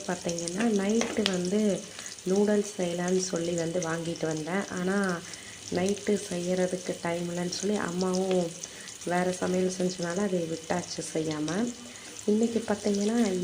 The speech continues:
ஈவினிங் ஒரு த்ரீ ஓ கிளாக் ஆச்சு. சரி, ஓகே, ஈவினிங் ஸ்நாக்ஸ் மாதிரி நூடுல்ஸ் செஞ்சு சாப்பிட்லான்னு சொல்லி தான் செஞ்சிட்ருக்கேன். இது பார்த்தீங்கன்னா இன்றைக்கி நம்ம வாங்கியிருக்கிறது இப்பி நூடுல்ஸ் தான். So,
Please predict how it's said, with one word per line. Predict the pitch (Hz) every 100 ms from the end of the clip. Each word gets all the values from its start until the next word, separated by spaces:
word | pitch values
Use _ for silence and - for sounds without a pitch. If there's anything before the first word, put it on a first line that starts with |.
| 196
ஈவினிங் | 208 202 208 220 - - - - -
ஒரு | 175 175
த்ரீ | 202 208
ஓ | 202 202
கிளாக் | 208 - 180
ஆச்சு. | 165 - 190 226 - -
சரி, | 190 180 180
ஓகே, | 180 - 180 165 160 - - - - 202
ஈவினிங் | 226 220 214 202 -
ஸ்நாக்ஸ் | 190 196 - -
மாதிரி | 185 190 185
நூடுல்ஸ் | 180 180 180 -
செஞ்சு | 170 165 170
சாப்பிட்லான்னு | - - 170 165 165 165
சொல்லி | 160 160
தான் | 165
செஞ்சிட்ருக்கேன். | 170 160 151 160 - 170 226 247 - - - - 180 - 196
இது | 202 208
பார்த்தீங்கன்னா | 208 - 214 214 262 233
இன்றைக்கி | 214 214
நம்ம | 196 190
வாங்கியிருக்கிறது | 190 190 185 190 185 247 302 - - - - 202
இப்பி | 202 - 214
நூடுல்ஸ் | 208 190 185 180 - 190
தான். | 214 233 - -
So, | -